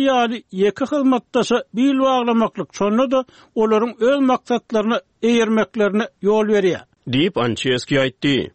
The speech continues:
Speaker 2: Ýöne şonu da Türkmenistan Hytaý bazaryna garaşlylygy azaltmak üçin synançyklar etdi. Hytaý ýurdun iň esasy energiýa müşterisi bolmagynda galýan mahaly Russiýa soňky ýyllarda gaýtadan türkmen gazyny satyn almaga başlady.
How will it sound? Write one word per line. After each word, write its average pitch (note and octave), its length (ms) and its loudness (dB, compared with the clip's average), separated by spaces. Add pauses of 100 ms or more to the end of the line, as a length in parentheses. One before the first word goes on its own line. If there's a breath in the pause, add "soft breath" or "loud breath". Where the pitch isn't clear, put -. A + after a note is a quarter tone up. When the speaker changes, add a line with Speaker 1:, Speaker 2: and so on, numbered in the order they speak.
(140)
Speaker 2:
Ýöne B2 220 0
şonu D3+ 300 0
da A#3 80 0
Türkmenistan F#3+ 640 -2
Hytaý G3+ 280 -2
bazaryna F#3 360 2
garaşlylygy D3 640 0
azaltmak C#3 540 -2
üçin D#3+ 240 0
synançyklar A#2+ 600 -2
etdi. C3+ 460 -2 (180)
Hytaý G3 260 -2 (100)
ýurdun G#3 320 2
iň G#3+ 180 2
esasy F#3+ 380 0
energiýa E3 380 2
müşterisi C#3+ 440 -2
bolmagynda D3 460 2
galýan D#3 380 0
mahaly D#3 400 0 (300 soft breath)
Russiýa C#3+ 360 0
soňky C3+ 400 -2
ýyllarda D3 360 0
gaýtadan B2+ 420 0
türkmen C3 340 -2
gazyny C#3 320 0
satyn - 280 -4
almaga C3 400 0
başlady. C3+ 460 -2